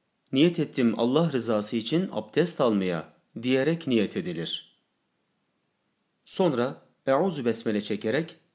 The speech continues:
abdeste başlanır. Elleri yıkamak. Eller, bileklere kadar parmakların arası kuru kalmayacak şekilde yıkanır. Ağza su vermek.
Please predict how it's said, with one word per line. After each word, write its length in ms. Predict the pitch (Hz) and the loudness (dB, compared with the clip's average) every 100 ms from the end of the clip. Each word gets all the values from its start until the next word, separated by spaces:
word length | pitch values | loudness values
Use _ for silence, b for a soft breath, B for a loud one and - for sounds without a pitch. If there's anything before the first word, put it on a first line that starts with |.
| _ | _
abdeste 640 | - 147 - 143 - 156 113 | -4 -4 -2 -4 0 -2 0
başlanır. 540 | 90 - 87 80 - - _ _ _ _ _ _ _ _ _ _ _ _ _ _ _ _ _ _ _ _ _ - | -4 -4 -6 -6 -8 -16 _ _ _ _ _ _ _ _ _ _ _ _ _ _ _ _ _ _ _ _ _ 4
Elleri 380 | 131 131 139 | 4 6 4
yıkamak. 560 | 143 113 92 82 78 - _ _ _ _ _ _ _ _ _ _ _ _ _ _ _ _ _ _ _ - | 4 0 -2 -4 -6 -16 _ _ _ _ _ _ _ _ _ _ _ _ _ _ _ _ _ _ _ 0
Eller, 680 | 110 107 123 180 - _ _ _ _ | 2 4 2 0 -6 _ _ _ _
bileklere 580 | 120 131 139 139 139 175 | -4 2 2 4 2 2
kadar 560 | 170 113 107 123 - _ _ _ | 2 2 2 0 -10 _ _ _
parmakların 640 | - 131 143 147 143 165 147 | 0 2 2 0 2 2 2
arası 420 | 113 107 - 113 | 2 0 -2 -6
kuru 280 | - 127 123 | -4 -2 0
kalmayacak 540 | 175 170 120 107 104 | 0 2 2 0 -2
şekilde 400 | - - 117 110 | -4 -8 -4 2
yıkanır. 560 | 104 - 92 76 - - _ _ _ _ _ _ _ _ _ _ _ _ _ _ _ _ _ _ _ _ _ - | 2 0 -6 -6 -8 -16 _ _ _ _ _ _ _ _ _ _ _ _ _ _ _ _ _ _ _ _ _ 4
Ağza 400 | 131 131 127 160 | 6 6 4 -2
su 200 | 165 120 | -2 2
vermek. 500 | 101 92 85 85 - | 2 2 -2 -6 -18